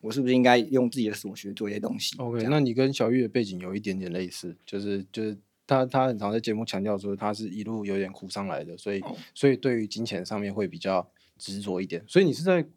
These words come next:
Speaker 2: 等于是说你是在国贸系的时候找到你想要做全职交易吗？我可以这样讲吗？
Speaker 1: 呃，倒也不是这样说。
Speaker 2: 嗯。
Speaker 1: 这个，这又牵扯到另外一件事情，就是因为我身边的朋友其实都比我优秀很多，
Speaker 2: 嗯。
Speaker 1: 那我在成长的一路的过程，我都受他们帮助很多。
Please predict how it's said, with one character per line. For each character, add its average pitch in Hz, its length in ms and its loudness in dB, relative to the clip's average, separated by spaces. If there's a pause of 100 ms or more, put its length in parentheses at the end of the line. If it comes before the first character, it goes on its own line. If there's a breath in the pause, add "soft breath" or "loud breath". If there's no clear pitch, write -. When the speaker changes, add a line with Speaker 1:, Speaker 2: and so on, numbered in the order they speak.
(180)
Speaker 2:
等 120 120 4
于 127 80 4
是 190 120 4
说 190 180 4
你 139 80 2
是 120 80 -6
在 160 140 6
国 117 180 0
贸 139 180 4
系 127 140 -4
的 110 60 -2
时 113 80 0
候 113 80 2
找 92 180 -2
到 117 160 0
你 98 140 -6
想 92 180 -6
要 104 80 -6
做 107 260 -2
全 98 200 -8
职 95 100 -8
交 101 160 -2
易 98 80 -4
吗？ 85 80 -8
我 98 80 -4
可 - 80 0
以 - 20 4
这 185 60 4
样 110 100 2
讲 82 140 -4
吗？ 71 120 -20
Speaker 1:
呃， - 40 -20 (160)
倒 180 240 6
也 131 80 6
不 117 140 0
是 143 80 0
这 143 80 6
样 131 140 4
说。 113 500 -4
Speaker 2:
嗯。 98 200 -2 (160)
Speaker 1:
这 196 120 4
个， 170 120 8
这 185 140 6
又 180 100 8
牵 170 200 4
扯 147 100 6
到 139 140 8
另 139 120 6
外 123 140 4
一 - 20 2
件 120 80 0
事 117 60 -8
情， 120 100 0
就 110 100 -2
是 107 200 -6
因 131 100 -2
为 151 60 2
我 117 140 4
身 120 180 0
边 127 160 6
的 117 60 -4
朋 110 80 -4
友 107 200 -4
其 - 140 -6
实 113 80 0
都 117 60 4
比 110 140 -6
我 98 120 -4
优 101 140 -8
秀 - 180 -8
很 - 100 -14
多， - 260 -20 (320)
Speaker 2:
嗯。 117 100 -4
Speaker 1:
那 143 140 8
我 117 120 4
在 131 260 12
成 117 220 2
长 120 180 6
的 107 60 -2
一 110 80 0
路 120 140 4
的 110 60 4
过 113 200 0
程， - 220 -8 (240)
我 117 140 -4
都 123 140 8
受 127 220 8
他 123 140 8
们 117 80 6
帮 117 180 2
助 117 140 0
很 107 80 -4
多。 - 240 -16